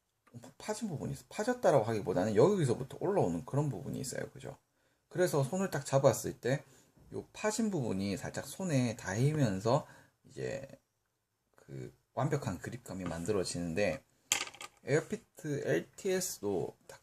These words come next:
그런 느낌이 들어요. 굵기가 에어피트보다 얇은데, 얇아서 이 에스 이십이랑 굵기가 좀 비슷해집니다. 그죠? 굵기가 비슷하죠.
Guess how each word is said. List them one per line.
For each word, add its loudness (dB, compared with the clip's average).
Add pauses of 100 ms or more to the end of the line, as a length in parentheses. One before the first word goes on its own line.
그런 4
느낌이 -2
들어요. -2
굵기가 2 (960)
에어피트보다 -2
얇은데, 2 (380)
얇아서 2
이 -2
에스 0
이십이랑 -2
굵기가 -8
좀 -10
비슷해집니다. -8
그죠? -12 (2250)
굵기가 -6
비슷하죠. -10